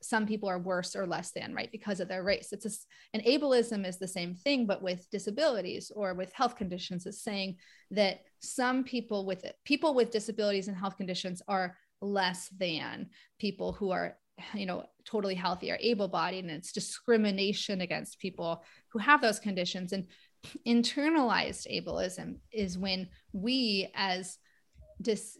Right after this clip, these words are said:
disabled people or people with disabilities or, or health challenges say,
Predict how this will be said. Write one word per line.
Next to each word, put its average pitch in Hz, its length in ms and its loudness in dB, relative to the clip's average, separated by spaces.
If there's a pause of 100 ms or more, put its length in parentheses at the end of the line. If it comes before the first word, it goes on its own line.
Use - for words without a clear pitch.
(100)
disabled 196 380 -2
people 214 300 2
or 254 80 4
people 202 320 -4
with 180 120 -4
disabilities 190 600 -2
or, 185 100 -4 (180)
or 196 160 2
health 175 300 -2
challenges 185 520 -4
say, 185 440 2